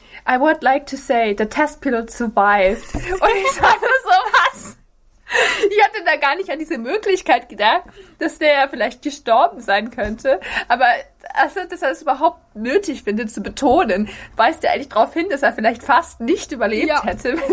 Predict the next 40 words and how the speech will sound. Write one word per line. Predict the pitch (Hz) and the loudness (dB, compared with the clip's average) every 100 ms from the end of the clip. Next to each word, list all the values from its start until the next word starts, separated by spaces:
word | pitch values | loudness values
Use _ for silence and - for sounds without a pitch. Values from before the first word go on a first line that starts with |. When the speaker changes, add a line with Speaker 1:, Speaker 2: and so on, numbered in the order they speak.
| 294 | 2
Speaker 2:
Ja. | 294 | 4
Speaker 1:
diesem | 403 247 214 | 2 0 -6
Test. | 226 - - - - - - - | -4 -4 -10 -20 -16 -12 -6 0
Und | 285 | 0
es | 381 | 0
wird, | 415 - _ - - | -4 -6 _ -20 -4
wird | 392 | -2
dann | 403 | 2
auch | 240 - | 0 0
irgendwie | 311 277 | -4 -8
später | - 285 311 | -8 -6 -2
nochmal | 247 262 - | -2 -2 -2
angedeutet, | 277 277 220 262 269 - | -2 -4 -2 -2 -4 -4
oder | 208 202 202 _ | 0 0 -2 _
sagt | - 226 233 | -2 -2 0
dann | 233 | -2
Hammer, | 262 247 226 | 0 0 0
ja, | 208 214 | 4 2
dass | 240 226 | 2 -4
er | |
Schwierigkeiten | 202 - 269 - 240 240 226 | -6 -6 -10 -6 -6 -2 -2
hat, | 233 | 0
Testpiloten | - 277 277 247 208 214 - | 0 0 0 0 2 2 0
zu | 220 240 | -2 0
finden. | - 180 - 220 | 0 0 0 -2
Und | 208 | 0
ich | 285 | 0
finde | - 311 | 2 2
das | 330 | 2
halt | - | 0
irgendwie | 262 311 | 0 -4
nur | 247 294 | -2 -2
so | 285 311 320 | 0 -2 -2
witzig, | - 330 - - - - - - - | -2 -2 -2 -2 -4 -8 -14 -16 -6
dass | - 320 | -2 0
er | 320 | 2
so | 339 | 2
inkompetent | - - 453 - 294 262 339 - - 339 - | 2 2 0 2 0 2 -2 0 0 -2 -2
<laughs> | - | -4
ist, | 330 - - | -2 -2 -4